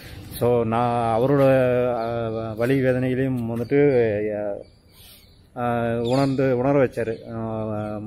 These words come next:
வெளிநாட்டுல தான் நாங்க இருக்கோம், ஆனாலும் வந்துட்டு, அ, வாங்குற சம்பளம் வந்துட்டு பத்தல.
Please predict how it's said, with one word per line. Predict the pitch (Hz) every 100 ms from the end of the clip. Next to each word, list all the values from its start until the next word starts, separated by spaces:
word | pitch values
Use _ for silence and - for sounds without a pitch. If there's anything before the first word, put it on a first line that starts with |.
| 107 104 104 -
வெளிநாட்டுல | 117 135 139 131
தான் | 131 131
நாங்க | 120
இருக்கோம், | 120 120 123
ஆனாலும் | 117 120 123 127 120
வந்துட்டு, | 117 127 120
அ, | 113 110 107 104 101 101 107 110 127
வாங்குற | 120
சம்பளம் | - 117 120 117 113
வந்துட்டு | 120
பத்தல. | 113 107 - 113 107